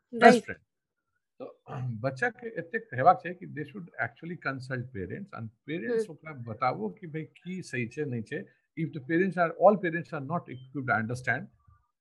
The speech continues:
Speaker 1: but then
Speaker 2: हम्म,
Speaker 1: you
Speaker 2: हम्म।
Speaker 1: can, आइ के डेट में अहाँ लग में Google है, आइ के डेट
Speaker 2: हम्म।
Speaker 1: में अहाँ लग में सबटा फिगर्स है।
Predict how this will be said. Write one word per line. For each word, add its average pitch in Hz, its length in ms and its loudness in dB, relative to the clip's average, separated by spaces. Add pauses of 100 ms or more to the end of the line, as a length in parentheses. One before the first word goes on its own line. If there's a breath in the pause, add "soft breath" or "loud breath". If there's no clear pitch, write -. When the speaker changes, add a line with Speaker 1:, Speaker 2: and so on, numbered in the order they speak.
(100)
Speaker 1:
but 151 80 0
then 185 140 2
Speaker 2:
हम्म, 180 120 0
Speaker 1:
you 170 100 4
Speaker 2:
हम्म। 185 160 -6
Speaker 1:
can, 175 100 -10 (560)
आइ 139 140 8
के 147 140 -6
डेट 147 260 -2
में 143 100 -4
अहाँ 131 120 2
लग 131 180 -6
में 127 100 -6
Google 131 440 2
है, - 240 -6 (180)
आइ 120 80 -4
के 123 140 -8
डेट 127 160 -4
Speaker 2:
हम्म। 240 120 4
Speaker 1:
में 117 60 -2
अहाँ 117 160 -4
लग 117 160 -10
में 117 100 -12
सबटा 131 320 -2
फिगर्स 127 500 4
है। - 240 -6